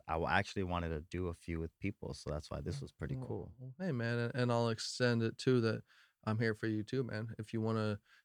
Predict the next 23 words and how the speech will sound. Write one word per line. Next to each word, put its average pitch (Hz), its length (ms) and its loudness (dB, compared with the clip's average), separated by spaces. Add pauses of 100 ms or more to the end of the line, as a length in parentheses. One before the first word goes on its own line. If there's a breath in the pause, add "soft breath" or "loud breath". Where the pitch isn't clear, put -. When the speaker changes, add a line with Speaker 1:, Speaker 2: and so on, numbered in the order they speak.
(120)
Speaker 2:
do 123 80 0
your 117 140 2
first 113 320 -2
one 110 140 2
here, 117 200 0
I 113 140 -2
got 117 340 -2
you, 123 120 -4
and 117 100 -2
I'll 117 100 0
fucking 117 500 -6 (460)
just - 240 -14
be 123 80 -4
the 117 100 0
dude 117 160 0
behind 117 240 0
the 110 60 -4
scenes - 600 -4
fucking 113 300 -4
producing 120 440 -2
it. - 100 -6 (1500)
Speaker 1:
We - 80 -8
could 71 180 -4